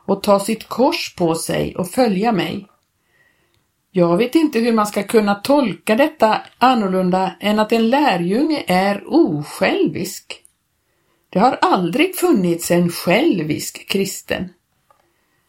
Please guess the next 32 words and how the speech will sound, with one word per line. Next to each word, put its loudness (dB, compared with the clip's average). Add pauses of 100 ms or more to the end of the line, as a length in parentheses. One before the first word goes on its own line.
(240)
Jesus 0
sa 2
att -4
de 2
giriga 0
inte -2
kan 0
komma 2
in 0
i -2
riket. -4 (840)
Ni -4
ska 0
veta 0
att -2
ingen 2
otuktig 0
eller 0
oren 0
eller 0
girig, -2 (360)
en -2
sådan 0
är 0
en -2
avgudadyrkare, 0 (520)
ska 0
ärva 0
Kristi -2
och -2
Guds -2
rike. -4